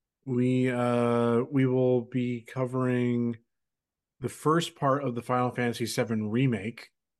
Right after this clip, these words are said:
next month, February, in, uh, anticipation of the release of part two, Rebirth, at the end of the month.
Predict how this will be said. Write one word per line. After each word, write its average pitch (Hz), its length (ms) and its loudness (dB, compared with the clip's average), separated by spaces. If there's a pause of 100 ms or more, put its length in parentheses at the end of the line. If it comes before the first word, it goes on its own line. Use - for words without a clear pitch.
(560)
next 120 400 -4
month, 107 220 -4
February, 107 580 0
in, 110 640 -4
uh, 104 320 -8
anticipation 117 720 -2
of 110 180 -6
the 110 100 -4
release 107 500 -2
of 104 460 -8 (600)
part 107 260 -4
two, 165 540 2
Rebirth, 123 540 -2
at 104 120 -12
the 101 140 -14
end 175 200 0
of 120 80 0
the 104 80 -10
month. 107 380 -10